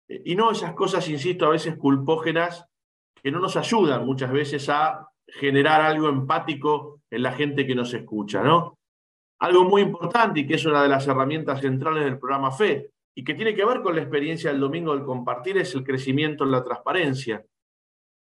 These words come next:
Que la gente sepa lo que la iglesia hace con aquello que recauda.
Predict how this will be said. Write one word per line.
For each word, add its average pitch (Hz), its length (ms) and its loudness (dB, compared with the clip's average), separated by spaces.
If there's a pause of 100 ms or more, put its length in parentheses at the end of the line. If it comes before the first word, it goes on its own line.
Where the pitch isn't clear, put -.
(240)
Que 143 120 2
la 143 100 4
gente 175 360 0
sepa 220 760 2 (300)
lo 135 140 2
que 135 140 2
la 131 80 4
iglesia 175 640 0
hace 170 340 -4
con 135 180 -4
aquello 139 380 -6
que 127 100 0
recauda. 123 560 0